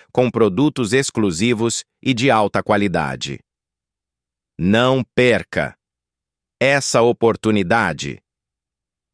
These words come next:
Já imaginou levar para casa ou para sua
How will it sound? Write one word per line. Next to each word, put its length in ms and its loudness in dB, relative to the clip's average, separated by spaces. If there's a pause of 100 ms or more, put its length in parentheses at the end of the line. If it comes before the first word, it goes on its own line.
(320)
Já 160 2
imaginou 540 2
levar 380 2
para 200 0
casa 440 0
ou 120 4
para 280 0
sua 560 2